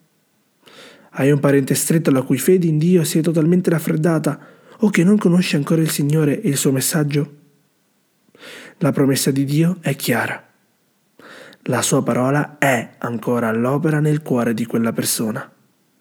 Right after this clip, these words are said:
Quindi continuate a intercedere in preghiera per loro, perché Dio è all'opera. Anche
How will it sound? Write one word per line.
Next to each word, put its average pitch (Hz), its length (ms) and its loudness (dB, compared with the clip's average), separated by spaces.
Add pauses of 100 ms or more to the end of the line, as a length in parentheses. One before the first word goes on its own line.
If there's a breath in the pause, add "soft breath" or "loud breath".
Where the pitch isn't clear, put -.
(760 loud breath)
Quindi 123 460 2 (180 loud breath)
continuate 202 540 2
a 202 40 4
intercedere 180 580 2
in 165 80 2
preghiera 160 360 0
per 139 160 -2
loro, 117 460 -4 (340 soft breath)
perché 135 320 0
Dio 117 380 -2
è 131 100 -4
all'opera. 123 560 -2 (1500 loud breath)
Anche 135 460 0